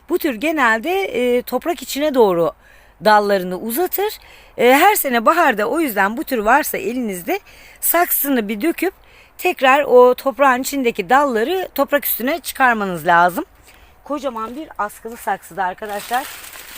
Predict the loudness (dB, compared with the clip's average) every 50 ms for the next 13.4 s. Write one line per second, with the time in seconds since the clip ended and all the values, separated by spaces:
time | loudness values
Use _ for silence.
0 | -18 -14 -6 2 2 2 2 2 -2 -4 -4 -4 -6 -6 -4 -4 -2 0 2 0
1 | 0 -2 -8 -12 -12 -12 -12 -12 -10 -10 -8 -6 -6 -6 -6 -6 -8 -8 -8 -10
2 | -10 -8 -8 -8 -8 -8 -12 -16 -18 -14 -8 -8 -8 -8 -8 -14 -14 -14 -14 -14
3 | -16 -20 -20 -20 -20 -20 -20 -20 -20 -20 -20 -20 -16 -14 -14 -14 -14 -14 -10 -10
4 | -10 -10 -10 -14 -16 -14 -12 -10 -10 -10 -12 -12 -12 -12 -12 -12 -10 -8 -8 -8
5 | -8 -8 -8 -8 -8 -10 -14 -18 -20 -20 -20 -18 -18 -16 -14 -12 -12 -12 -12 -14
6 | -16 -18 -20 -20 -20 -20 -20 -20 -20 -20 -20 -20 -20 -20 -20 -20 -20 -20 -20 -20
7 | _ _ -20 -20 _ _ _ -20 _ _ -20 _ -20 -20 -20 -20 -20 -20 -20 -20
8 | -20 -20 -20 -20 -20 -12 -6 -4 -4 -2 -2 -2 0 0 0 0 -2 -8 -14 -16
9 | -16 -16 -16 -18 -20 -20 -20 -20 -20 _ _ -20 -12 -8 -4 -4 -2 -4 -4 -2
10 | -2 -2 -2 -4 -8 -10 -10 -12 -12 -12 -14 -12 -8 -8 -8 -8 -8 -10 -10 -10
11 | -12 -12 -16 -18 -16 -16 -8 -6 -6 -6 -6 -8 -6 -4 -2 -2 -2 -2 -6 -10
12 | -14 -10 -8 -8 -6 -6 -10 -16 -18 -12 -12 -10 -10 -10 -12 -8 -6 -4 -4 -4
13 | -6 -10 -10 -8 -8 -8 -8